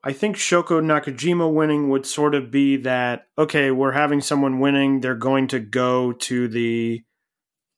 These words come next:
you know, go to this big show. But I think that that would indicate to me that Tatsumi's probably retaining,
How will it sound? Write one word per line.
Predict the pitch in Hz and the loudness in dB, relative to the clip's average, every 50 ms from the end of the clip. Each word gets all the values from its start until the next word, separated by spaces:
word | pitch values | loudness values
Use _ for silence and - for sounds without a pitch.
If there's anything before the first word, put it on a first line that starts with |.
| - - | -16 -6
you | - 139 131 | -4 -4 -2
know, | 123 117 113 | -2 -4 -4
go | 110 139 143 147 | 0 2 2 2
to | 143 - 147 | 2 0 0
this | 131 135 123 | -2 -2 0
big | - 147 139 - | 0 -2 0 0
show. | - 147 139 | 0 0 0
But | 135 143 143 | 2 2 2
I | 139 | 0
think | 139 - 185 185 - | 0 -2 -4 -4 -2
that | - 147 143 - | -2 -4 -2 0
that | - 143 143 143 147 143 | 0 2 2 2 2 0
would | 143 135 | 0 2
indicate | 135 135 131 131 131 - 131 127 123 123 | 2 0 0 -2 -2 -2 -2 -2 -2 -4
to | - 127 | -6 -6
me | 120 120 123 131 131 135 139 143 - _ _ _ _ _ _ _ _ _ _ _ _ _ _ _ _ _ _ _ _ _ _ _ _ _ | -4 -2 0 2 2 2 2 0 -2 _ _ _ _ _ _ _ _ _ _ _ _ _ _ _ _ _ _ _ _ _ _ _ _ _
that | - 131 123 123 123 - - - | 0 2 2 2 0 -6 -6 -4
Tatsumi's | - 139 135 - - 143 127 131 131 123 - | -2 -2 0 0 0 0 2 2 0 -2 -2
probably | - 139 135 131 117 135 131 127 120 | 0 0 0 2 2 0 0 0 -2
retaining, | 101 117 113 - - - 143 147 156 180 185 202 214 220 220 220 | -4 -6 -8 -6 -2 2 2 2 4 4 2 2 2 2 0 -2